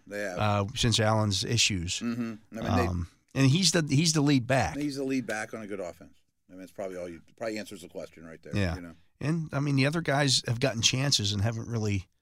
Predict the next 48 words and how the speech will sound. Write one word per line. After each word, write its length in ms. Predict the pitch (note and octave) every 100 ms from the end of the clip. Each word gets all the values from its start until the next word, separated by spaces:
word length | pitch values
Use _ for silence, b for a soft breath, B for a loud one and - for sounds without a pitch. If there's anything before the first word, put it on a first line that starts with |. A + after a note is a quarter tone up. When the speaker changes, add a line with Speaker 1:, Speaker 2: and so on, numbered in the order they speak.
| -
Speaker 1:
Mm-mm. 260 | G2+ E2 D#2 _ _
Speaker 2:
run 180 | - A#2
with 100 | A2
the 80 | G2+
ball. 320 | F2+ F#2+ F#2 - -
Speaker 1:
No. 240 | G2+ F#2+ F2+ -
I 40 |
mean, 160 | G2+ G2+
I 60 |
Speaker 2:
No 120 | F#2 G#2
pun 200 | G#2 F#2+
intended. 400 | F2 F2+ E2+ F2 -
Speaker 1:
I 80 | F#2+ - _ -
picked 220 | B2+ -
up 100 | G#2+
Taysom 320 | B2 A2 G2+
Hill 200 | A2+ A2
two 140 | - A#2+
minutes 220 | A2 G#2
ago. 260 | G#2+ G#2+ G#2+
I 80 | G#2
cut 180 | - G2 -
James 240 | G2 F2
Cook, 240 | - F2+ F2
and 100 | F2
it's 120 | E2
like, 140 | F2+ F2 -
eh, 240 | D3 C3+ B2
I 40 |
thought 220 | G#2+ G#2+
he 60 | G#2
might 220 | G2 F#2+
flash, 460 | - F#2 F#2+ F#2+ -
but 120 | G2+ E2+ - _ _ -
he 100 | D3+
might 260 | B2 B2+
still, 340 | - B2+ A#2 A#2+
but 240 | A2 G#2
who 120 | - G#2+
knows? 340 | F#2+ G2 F2+
I 60 | F#2
can't 220 | F2 A2
count 200 | F#2+ F#2
on 160 | F#2+ F#2+
it, 100 | G2
you 100 | -
know? 140 | F#2 F2
Speaker 2:
Yeah. 220 | A2 G2+